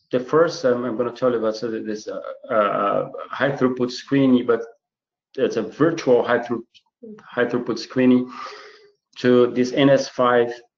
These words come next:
R D R P, which is R N A dependent R N A polymerase. And, uh, this, this, uh, uh, uh,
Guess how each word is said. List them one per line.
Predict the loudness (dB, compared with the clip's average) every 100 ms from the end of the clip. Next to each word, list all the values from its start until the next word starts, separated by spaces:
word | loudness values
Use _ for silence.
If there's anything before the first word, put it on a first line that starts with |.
| _
R | 0 0 -2
D | -8 -4
R | 0 0 0
P, | -6 -4 -2
which | -2 -4
is | -8
R | -2 0
N | 2 0
A | -2
dependent | -2 -4 0 0 0 -6 -16 _ _ 2
R | 4 4
N | 4
A | 0 -4
polymerase. | -4 -2 2 2 2 0 -6 -18 _ _ _ _ _ _ _ -16 -16 -14 -20 -20 _ _ _ _ -18 -6
And, | 0 2 4
uh, | 6 8 6 2 -6 -6
this, | -4 -2 -6 -12 -18 _ _ _ _ _ _ _ _ _ _ -20 _ _
this, | -4 -4 -8 -6
uh, |
uh, | -4 -2 -2 0 2 4 2 -2 -12 _ _ _ _ -20 -20 _ _ _
uh, | -2 2 4 4 0